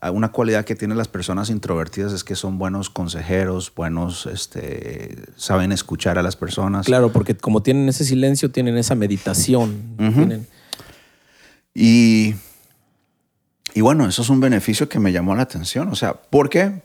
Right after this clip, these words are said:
Speaker 1: Porque nosotros le prestamos mucha atención a, a, a lo extrovertido, a la, la bulla, al ruido, a la fiesta, el
Speaker 2: Claro.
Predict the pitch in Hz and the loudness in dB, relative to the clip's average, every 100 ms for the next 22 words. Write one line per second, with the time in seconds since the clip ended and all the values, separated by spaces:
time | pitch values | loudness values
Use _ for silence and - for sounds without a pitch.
0 | - 107 - 107 101 107 135 123 - - | -6 -4 0 0 0 0 -2 -4 -8 -14
1 | _ _ _ _ _ _ _ _ _ _ | _ _ _ _ _ _ _ _ _ _
2 | _ 113 107 104 104 107 113 110 113 113 | _ -2 0 0 0 4 4 4 2 -2
3 | - 90 95 101 101 - 80 69 95 92 | -2 -4 -2 -2 -4 -4 -6 -6 -4 -4
4 | 90 - 87 78 - 98 90 82 82 80 | -4 -4 -2 -2 -4 -4 -2 -2 -4 -6
5 | 87 85 85 107 98 90 87 92 113 101 | -6 -4 -2 -2 -4 -6 -8 -2 -2 -2
6 | 98 95 95 92 87 - 127 104 - - | -6 -8 -10 -10 -10 -2 0 0 -4 -8
7 | 107 98 - - 127 104 | -8 -8 -10 -8 -6 -8